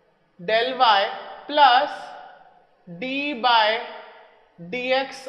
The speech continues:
of, d by dx of, यहाँ हम ले लेते हैं रो वी एक्स, है ना, एच del X into del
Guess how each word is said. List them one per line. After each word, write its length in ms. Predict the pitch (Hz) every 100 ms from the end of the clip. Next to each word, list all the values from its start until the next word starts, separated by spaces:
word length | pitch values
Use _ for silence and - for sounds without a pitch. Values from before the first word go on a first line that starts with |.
| - 233
of, 440 | 226 190 226 277 - - - - - _ _ -
d 220 | 170 240
by 240 | 226 233 240 226
dx 540 | 196 208 220 233 - - -
of, 440 | 220 196 185 240 - - - - - _ _ _
यहाँ 220 | 196 208
हम 120 | 220 220
ले 120 | 214
लेते 260 | 214 214 226
हैं 180 | 220 196
रो 280 | 185 208 247 311 - - - - - _ _ _ _ _ _ -
वी 280 | 160 214 233
एक्स, 340 | 240 294 - - - - 202
है 100 | 214
ना, 120 | 285 381 - - - _ _ _ _ -
एच 560 | 226 254 330 - - - - - - _ _ _ _ _ 185
del 360 | 170 208 208
X 180 | 233 285 - - - - - _ _ _ -
into 420 | 240 294 294 302 330 349 - - _ 160 147
del 260 | 170 170